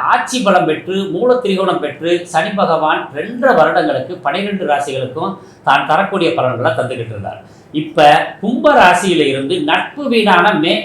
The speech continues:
மீன ராசிக்கு வந்து பனிரெண்டு ராசிகளுக்கு பலன் தரப்போறார். முதல்ல ஆரம்பிக்கும் போது பூரட்டாதி நட்சத்திரத்துல ஆரம்பிப்பாரு. அதுக்கு அடுத்து உத்திரட்டாதி நாலு பாதங்களும் ரேவதி நாலு பாதத்துல இருந்து பனிரெண்டு ராசிக்கும் அவர் தர வேண்டிய பலன்கள்லாம் தரப்போறாரு. இதுல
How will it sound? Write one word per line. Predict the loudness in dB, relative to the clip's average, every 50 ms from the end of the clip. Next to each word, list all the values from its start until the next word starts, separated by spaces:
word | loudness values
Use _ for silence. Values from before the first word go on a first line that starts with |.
| -8 -6
மீன | -2 -2 0 2 2 4
ராசிக்கு | 4 4 4 2 0 -6 -8 -6 -4
வந்து | -4 -4 -4 -2 -2 0 0 0 0 -2 -6 -12 -14 -4 2
பனிரெண்டு | 4 4 4 4 2 2 0 2
ராசிகளுக்கு | 2 4 2 2 0 -2 -2 -2 -2 -2 -4 -2
பலன் | 2 2 2 2 2 2
தரப்போறார். | 0 0 0 0 0 0 -2 -2 -4 -6
முதல்ல | -6 -6 -4 -6 -6 -2 0
ஆரம்பிக்கும் | 2 4 6 6 4 4 0 -2 -6 -6 -6
போது | -6 -6 -8 -8
பூரட்டாதி | -8 -4 0 0 0 0 2 2 2 2
நட்சத்திரத்துல | 2 -2 -4 -6 -10 -8 -2 -2 0
ஆரம்பிப்பாரு. | 2 2 0 -2 -4 -6 -4 -4 -2 -2 -2 -4 -4 -6 -10 -20 -20 -8 0
அதுக்கு | 2 2 4 4 2 2
அடுத்து | 0 0 -2 -2
உத்திரட்டாதி | -2 0 0 0 0 2 2 4 4 4 2 -2 -2
நாலு | 0 2 2 2 2
பாதங்களும் | 4 2 2 2 2 0 -2 -2 -4 -6 -6 -8 -8 -2
ரேவதி | 0 2 2 2 0 -2 -2 -2
நாலு | 0 0 0 -2 0
பாதத்துல | 0 2 2 0 0 -2 -6 -6 -4 -4
இருந்து | -4 -6 -8 -6 -6 -6 -6 -6 -4
பனிரெண்டு | -6 -4 -4 -4 -4 -6 -6 -6 -2
ராசிக்கும் | 0 0 0 0 -2 -8 -6 -2 -2 0 0
அவர் | 0 -2 -4 -4
தர | -4 -4 -2 -2
வேண்டிய | -2 -4 -6 -8 -8 -6
பலன்கள்லாம் | -6 -6 -6 -6 -6 -6 -6 -6 -4 -4
தரப்போறாரு. | -4 -4 -2 -2 -2 -2 -2 -2 0 -2 -2 -2 -4 -12 -18 -20 -20 -10 -4
இதுல | -2 2 2 4 4